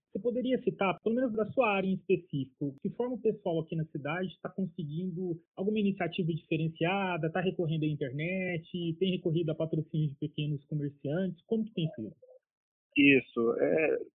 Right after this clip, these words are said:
Speaker 2: a gente tá vendo aí que muitas pessoas migraram pra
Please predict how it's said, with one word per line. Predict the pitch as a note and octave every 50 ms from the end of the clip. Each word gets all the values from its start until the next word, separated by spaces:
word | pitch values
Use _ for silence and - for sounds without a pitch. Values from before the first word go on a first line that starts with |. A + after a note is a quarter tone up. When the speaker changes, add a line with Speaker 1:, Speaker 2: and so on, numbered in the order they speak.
| _ _ - - B2+ - C#3+
Speaker 2:
a | D3
gente | C#3+ F#3 G#3+ A3+ -
tá | - B3+ A3+
vendo | F3+ F#3 G3 F#3+ F#3
aí | E3+ F3 G3 A3
que | - - G#3+ F#3+ _ _ _ -
muitas | F3 G#3 A3+ - A3+ -
pessoas | - G#3+ F#3+ - - F#3+ G3 G3 F3 F#3
migraram | G3 G3 - D3+ D#3 D#3+ E3+ E3+ F3+ F3+ F3+ -
pra | E3+ E3+ E3+ E3+ E3 D3 B2+ A#2+